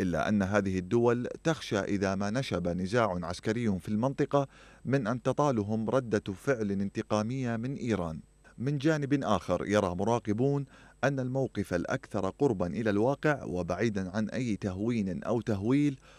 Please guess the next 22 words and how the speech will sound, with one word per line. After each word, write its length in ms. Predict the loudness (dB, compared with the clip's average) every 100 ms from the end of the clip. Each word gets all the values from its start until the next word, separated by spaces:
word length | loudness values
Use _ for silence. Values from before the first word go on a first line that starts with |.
| -14 -2
هو 180 | 0 2
ما 120 | 0
قاله 460 | 0 2 2 2
مساعد 440 | 2 2 0 0 2
وزير 380 | 2 2 0 -2
الدفاع 420 | -4 0 2 2
الأمريكي 540 | 2 0 -2 -2 -2
الأسبق 680 | 0 -2 0 -2 -2 -2 -2
الجنرال 680 | -2 -2 -2 -2 -2 -2 -6 -12 _ _ -6
مارك 320 | 0 0 -2 0
كيميت 380 | 4 4 2 -4 -16 -20 -20 -18 -8
من 160 | -6
أن 180 | -2 0
الولايات 540 | 0 0 2 2 2
المتحدة 580 | 0 -2 -2 -4 -2 -2 0
الأمريكية 680 | 0 0 0 -2 -2 -2 -4 -18 -20 -6
ليست 540 | -2 0 0 -2 -4
بصدد 560 | -2 -2 0 2 4 4
إعلان 400 | 4 2 0 -2
حرب 320 | -4 -4 -2 -2
ضد 220 | 0 0
إيران، 480 | 0 2 2 0 -4